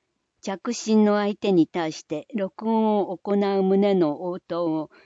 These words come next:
自動的に行う機能があるもの。被害を引き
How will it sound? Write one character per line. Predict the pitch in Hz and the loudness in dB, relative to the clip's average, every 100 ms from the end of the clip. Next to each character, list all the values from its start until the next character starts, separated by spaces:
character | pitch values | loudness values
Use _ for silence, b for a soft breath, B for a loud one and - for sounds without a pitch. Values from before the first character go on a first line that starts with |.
| b | b
自 | 160 170 | -6 -4
動 | 208 220 | -2 -2
的 | 214 202 196 | -4 -2 0
に | 196 | 2
行 | 196 - | 0 -2
う | 190 190 185 175 | -2 2 2 0
機 | - | 0
能 | 185 156 131 | 2 2 -2
が | 143 | -6
あ | 151 | -4
る | 135 | -4
も | 143 | -2
の。 | 131 135 _ _ _ _ _ _ _ _ - | -4 -8 _ _ _ _ _ _ _ _ -8
被 | 247 | -4
害 | 214 185 170 | -2 0 0
を | |
引 | |
き | 160 | -2